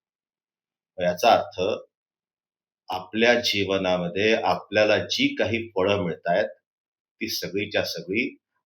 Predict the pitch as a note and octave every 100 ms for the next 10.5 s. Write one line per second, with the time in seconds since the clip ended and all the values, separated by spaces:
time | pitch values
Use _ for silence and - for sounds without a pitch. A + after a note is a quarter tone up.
0 | _ F2 - G#2+ A#2+ - G2+ G2 G2 G2
1 | F#2 F2+ G2 - F#2+ G2+ F2 - D#2+ D#2
2 | - _ _ _ _ _ _ _ _ _
3 | _ _ _ - F2 E2+ F2+ G#2 - -
4 | _ _ F2+ F#2+ A2 A#2+ - - _ _
5 | _ _ _ _ _ _ _ B2+ D3 B2+
6 | A2 - A2+ G#2 G2+ F#2 F#2 F2+ F#2 G#2+
7 | G#2+ G2+ F2 - F#2+ E2+ G2+ A#2 A#2+ -
8 | G2 F#2 - A#2+ B2 A#2 A2+ - F2+ F2+
9 | G#2 A2+ F#2+ - G2 F2+ - F2 F2 -
10 | E2+ F2 F2+ F2